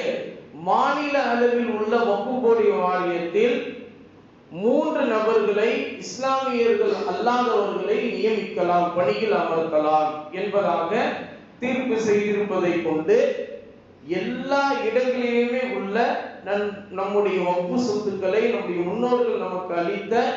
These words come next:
அர்ப்பணித்த வக்ஃபு சொத்துக்களை சூறையாடப்படுவதற்குண்டான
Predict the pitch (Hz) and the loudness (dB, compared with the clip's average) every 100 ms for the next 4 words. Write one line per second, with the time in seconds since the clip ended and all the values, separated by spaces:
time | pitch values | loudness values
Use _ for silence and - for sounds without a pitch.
0 | - - - - 208 240 233 240 226 220 | -6 -14 -10 -2 0 0 2 0 0 0
1 | 202 185 - 240 202 208 196 185 175 190 | 2 0 0 -2 -2 -4 -4 -2 0 2
2 | 269 - - - - - - 247 285 294 | 2 -2 -8 -12 -18 -18 -6 0 2 2
3 | 277 247 240 233 214 208 208 208 202 196 | 2 2 0 0 -2 2 2 2 0 0
4 | 202 175 170 170 170 | -4 -4 0 0 0